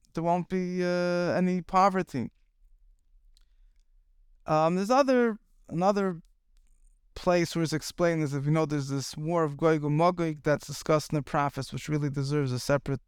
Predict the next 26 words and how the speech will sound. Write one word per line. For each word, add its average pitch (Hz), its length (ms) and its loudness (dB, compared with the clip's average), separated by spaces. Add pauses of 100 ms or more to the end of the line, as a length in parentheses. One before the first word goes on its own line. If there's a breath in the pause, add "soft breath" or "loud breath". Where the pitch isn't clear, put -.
(140)
uh, 131 460 0 (800)
discussion 151 500 0
on 123 160 2
its 127 220 -4
own, 190 360 2 (600)
and 151 440 0
which 139 260 -6
speaks - 320 -6
about 151 420 2
the 127 120 -4
future 170 440 -4
war 160 360 0
of 139 160 -4
the 147 80 -2
nations. 151 500 0
All 151 120 0
the 151 80 0
nations 151 340 -2
of 135 120 -4
the 147 120 -6
world 156 260 -2
will 135 80 -4
try 143 240 -2
to 131 100 -2
fight - 360 0
Mashiach. 185 640 2